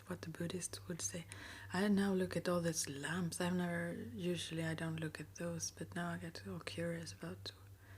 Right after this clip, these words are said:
different kinds of lamps they have outside of doors.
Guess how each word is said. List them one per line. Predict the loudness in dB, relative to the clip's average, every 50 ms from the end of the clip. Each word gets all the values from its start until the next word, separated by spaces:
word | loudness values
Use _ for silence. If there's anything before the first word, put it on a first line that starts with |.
| -16 -16 -18 -18 -18 -18 -18 -18 -18 -18 -18 -18 -18 -18 -16 -10 -4
different | -4 -4 -2 -2 -2 -4 -2
kinds | -4 -4 -4 -4 -4 -6
of | -8 -10 -8 -6
lamps | -4 -2 -2 -2 -2 -4 -6 -6
they | -4 -2
have | -2 -2 -2 -4 -6 -6 -4
outside | -4 -4 -2 -2 -2 0 2 2 2 2
of | 0 -2 -4 -8 -12 -14 -14 -16 -16 -16 -16 -14 -16 -16 -16 -16 -14 -14 -14 -14 -16 -16 -18 -18 -18 -18 -18 -18 -14 -10 -8
doors. | -6 -6 -6 -6 -8 -10 -10 -12 -10 -10 -12